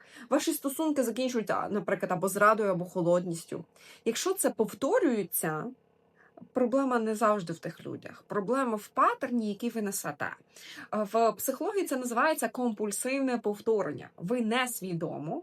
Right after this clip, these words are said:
обираєте людей і ситуації, які повторюють вашу стару травму. Бо ваша психіка намагається допрацювати те, що не було завершено в минулому.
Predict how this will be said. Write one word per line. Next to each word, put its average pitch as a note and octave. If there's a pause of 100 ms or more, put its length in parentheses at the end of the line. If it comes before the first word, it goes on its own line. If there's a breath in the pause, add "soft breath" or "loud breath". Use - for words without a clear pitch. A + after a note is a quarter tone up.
(120)
обираєте G3+
людей G3
і C4
ситуації, B3+
які B3
повторюють B3
вашу A#3+
стару B3
травму. C4 (420 loud breath)
Бо G#3+
ваша C#4
психіка B3+
намагається A3+
допрацювати F3+ (300)
те, F#3 (280)
що -
не F#3
було A3
завершено F3
в E3
минулому. -